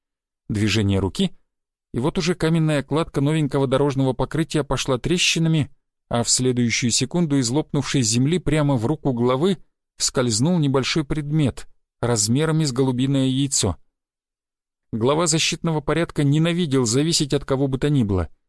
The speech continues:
но и умирать в брюхе системы он тоже не собирался. Это будет его планом "Б", на случай, если у Края и других советников ничего не выгорит.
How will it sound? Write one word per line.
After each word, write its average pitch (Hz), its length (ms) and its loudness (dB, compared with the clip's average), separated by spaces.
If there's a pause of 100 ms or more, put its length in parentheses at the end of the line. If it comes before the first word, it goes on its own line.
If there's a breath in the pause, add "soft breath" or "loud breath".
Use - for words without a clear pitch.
(440)
но 139 240 2
и 156 100 4
умирать 151 480 2
в 107 100 -4
брюхе 143 360 0
системы 160 580 0
он 170 140 0
тоже 139 300 0
не 160 80 0
собирался. 139 640 0 (840)
Это 131 260 -2
будет 127 380 0
его 120 320 0
планом 127 560 0
"Б", 120 340 0 (480)
на 139 100 -2
случай, 196 400 0
если 151 300 -2
у 147 100 0
Края 180 380 0
и 127 160 -6
других 139 380 -2
советников 127 680 -2
ничего 143 360 0
не 156 100 0
выгорит. 107 440 -2